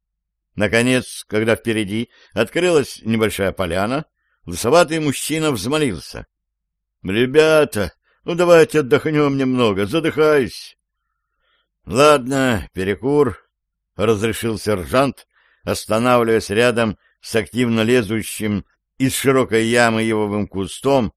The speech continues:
и доставая пачку Мальбора. «Рано задыхаться начали, пяти километров ещё не прошли». «Ну, вообще-то тут шоссе должно быть», —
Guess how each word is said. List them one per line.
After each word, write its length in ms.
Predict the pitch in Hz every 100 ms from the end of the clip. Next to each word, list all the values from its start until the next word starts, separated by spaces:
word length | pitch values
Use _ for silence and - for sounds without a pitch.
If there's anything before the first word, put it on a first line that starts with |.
| _ _ _ _ -
и 80 | 95
доставая 720 | 104 - 143 165 156 147 110
пачку 500 | - 131 123 - 120
Мальбора. 600 | 120 104 73 69 65 - _ _ _ _ _ _ _ _ _ _ _ -
«Рано 520 | 95 120 120 117 101
задыхаться 600 | 92 107 101 120 - 123
начали, 520 | 123 117 117 92 - _ _ _ -
пяти 320 | 90 98 135
километров 560 | 135 131 139 131 131 113
ещё 220 | 98 117
не 100 | 110
прошли». 560 | 110 110 - 101 71 _ _ _ _ _ _ _ _ _ _ _ _ _
«Ну, 200 | 69 90
вообще-то 840 | 104 110 117 - 117 104 139 127 - _ _
тут 220 | 120 117
шоссе 600 | - 135 139 - 156 113
должно 460 | 104 135 123 147 147
быть», — 400 | 127 90 -